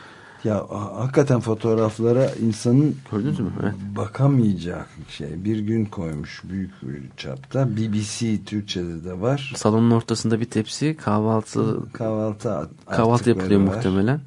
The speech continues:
Speaker 1: Evet.
Speaker 2: Hemen o
Speaker 1: Kahvaltıymış.
Speaker 2: duvarın, evet, hemen o duvarın,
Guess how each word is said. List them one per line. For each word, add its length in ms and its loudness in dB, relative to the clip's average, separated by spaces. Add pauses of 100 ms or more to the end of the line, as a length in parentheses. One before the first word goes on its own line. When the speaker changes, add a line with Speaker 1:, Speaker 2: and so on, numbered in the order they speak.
(240)
Speaker 1:
Evet. 200 -4
Speaker 2:
Hemen 240 6
o 180 2 (200)
Speaker 1:
Kahvaltıymış. 960 2
Speaker 2:
duvarın, 120 4
evet, 100 2 (280)
hemen 280 4
o 140 4
duvarın, 440 4